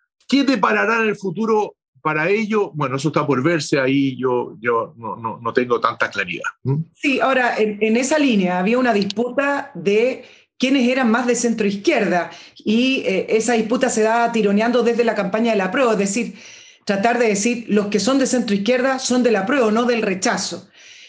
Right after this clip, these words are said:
Speaker 2: Y acá te quiero preguntar lo siguiente, ¿no te parece que con este plebiscito ya vamos dejando atrás, y quizás este es el último, las antiguas posiciones políticas o el antiguo mapa político del sí y el no y de la concertación?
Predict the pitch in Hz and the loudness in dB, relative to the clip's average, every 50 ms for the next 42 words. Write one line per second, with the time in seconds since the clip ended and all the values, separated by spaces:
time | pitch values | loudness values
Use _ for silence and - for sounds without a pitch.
0 | - _ - 208 214 214 214 - - - 233 226 220 214 269 285 285 311 220 254 | -16 _ -2 0 0 0 -2 -4 -8 -8 -4 -4 -2 0 -2 0 0 -2 -2 0
1 | 269 269 269 269 - - - - 220 214 202 208 202 202 254 269 262 240 - 208 | 2 2 2 2 0 -2 -2 -2 0 0 2 2 2 2 2 0 0 0 0 0
2 | 196 190 247 247 220 - 208 202 226 254 247 294 240 254 240 240 254 247 - 269 | 0 0 0 0 0 0 0 0 0 0 0 0 0 0 0 0 0 0 -2 -4
3 | 214 202 240 240 247 240 - - 226 214 226 240 233 233 277 - - - 226 214 | -4 -2 -2 -2 -2 -2 -2 0 0 2 2 0 -2 -2 -4 -4 -2 0 0 2
4 | 196 196 185 - - - 233 233 233 247 240 226 - 190 233 254 262 277 285 269 | 2 0 -2 -2 -2 -4 -4 0 0 0 0 0 0 0 0 2 2 2 0 0
5 | 277 254 208 226 214 220 240 247 220 220 208 208 240 240 220 202 190 202 214 196 | 0 0 0 0 0 0 0 2 2 0 0 2 0 0 0 0 0 0 0 0
6 | 202 240 247 240 220 226 - 202 196 190 196 226 240 214 - 202 - 165 165 156 | 0 0 0 0 -2 0 0 0 2 2 2 2 0 0 0 0 -2 -2 -2 -4
7 | 156 - - - - - - - - - 202 214 208 214 208 - 208 269 285 330 | -6 -10 -18 -20 -20 -20 -20 -12 -4 -2 0 0 2 0 0 0 0 0 0 0
8 | 320 - 233 226 220 208 190 202 240 254 262 247 247 - 202 208 226 247 220 170 | 0 0 -2 -2 0 0 0 2 2 2 2 0 0 0 0 2 2 2 2 0
9 | 196 190 196 190 190 190 190 190 190 185 202 254 262 254 220 202 190 208 240 277 | 0 0 0 0 2 2 2 2 0 0 0 2 2 4 4 4 4 4 2 2
10 | - - 202 196 185 180 180 180 180 185 175 180 185 185 185 180 175 - - - | 0 -2 -2 0 0 0 2 2 0 -2 -2 0 0 0 2 0 0 0 -2 0
11 | 240 233 220 226 - - 185 185 170 170 175 185 208 233 233 214 208 202 196 185 | 0 2 0 0 0 0 0 2 2 2 4 4 4 4 2 2 2 2 2 2
12 | 185 180 185 180 180 185 165 - 190 180 - - 180 180 - - 214 208 220 240 | 2 0 0 0 -2 -2 -2 -2 -4 -4 -2 -4 -2 -2 0 0 0 0 0 0
13 | 233 - | -4 -6